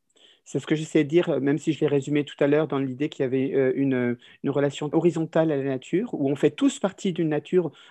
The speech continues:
à laquelle on est relié. Euh, on est relié, euh, par des relations de sens, hein, ou est-ce que, euh, on est séparé de la nature et on est juste relié à une relation de connaissance verticale à la nature,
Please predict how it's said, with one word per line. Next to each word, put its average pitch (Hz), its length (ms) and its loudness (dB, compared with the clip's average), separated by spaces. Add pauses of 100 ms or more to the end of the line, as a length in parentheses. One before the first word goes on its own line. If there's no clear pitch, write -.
(100)
à 135 80 4
laquelle 147 300 4
on 135 120 4
est 139 120 4
relié. 147 320 4 (460)
Euh, 131 140 6
on 143 140 4
est 143 80 6
relié, 147 500 2
euh, 131 220 4
par 135 220 -2
des 147 100 4
relations 139 380 0
de 143 100 2
sens, 170 400 -2
hein, 127 140 -2 (320)
ou 160 180 8
est-ce 185 220 4
que, 185 320 8
euh, 139 180 8
on 151 140 6
est 160 60 6
séparé 185 500 6
de 156 40 2
la 151 80 2
nature 185 520 0
et 147 40 4
on 147 140 4
est 147 80 4
juste 220 320 -4
relié 160 460 4 (180)
à 143 100 6
une 143 120 6
relation 147 360 2
de 165 80 0
connaissance 170 640 2
verticale 156 640 2
à 139 100 4
la 135 100 2
nature, 135 400 0